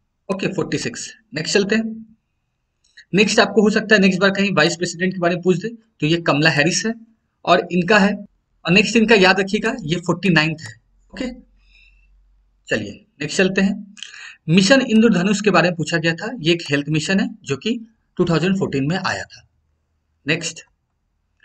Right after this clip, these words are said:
Silent Valley National Park के बारे में पूछा गया था, ये कहाँ पे है? तो ये केरल में है। Next है आपका पुष्कर फेयर के बारे में पूछा गया था। ओके, तो ये आपका राजस्थान में है। World Wildlife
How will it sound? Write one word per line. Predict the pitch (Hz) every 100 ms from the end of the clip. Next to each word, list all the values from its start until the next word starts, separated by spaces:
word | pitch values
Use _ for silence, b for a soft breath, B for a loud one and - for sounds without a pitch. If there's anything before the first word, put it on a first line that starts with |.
| B B B B B
Silent | - 196 233 240
Valley | 180 175 214
National | 240 147 151 - 208 190
Park | 151 147
के |
बारे | 156 151
में | 156
पूछा | 156
गया | 165 170
था, | 170
ये | 170
कहाँ | 165 117
पे | 139 160
है? | 190
तो | 190
ये | 139 208 - -
केरल | 110 104
में | 104
है। | - _ _ _ _ _ _ _ _ _ _ _ _ _ _ _ _ _ 170
Next | 214 - -
है |
आपका | - - 180 B B -
पुष्कर | 214 - 254
फेयर | 240 190
के | 180
बारे | 139
में | 135
पूछा | 127 127
गया | 107 101
था। | 110 - -
ओके, | 180 160 - _ _ B B _
तो | 175
ये | 208
आपका | 190 190 247 - -
राजस्थान | 135 - 135 104
में | 104
है। | - _ _ _ _ _ _ _ _ _ _ _ _ _ _ _ _ _ _ _ _ _ _ _ _ _ b b b b b b _ _ _ -
World | 147 214 254
Wildlife | 226 175 180 190 208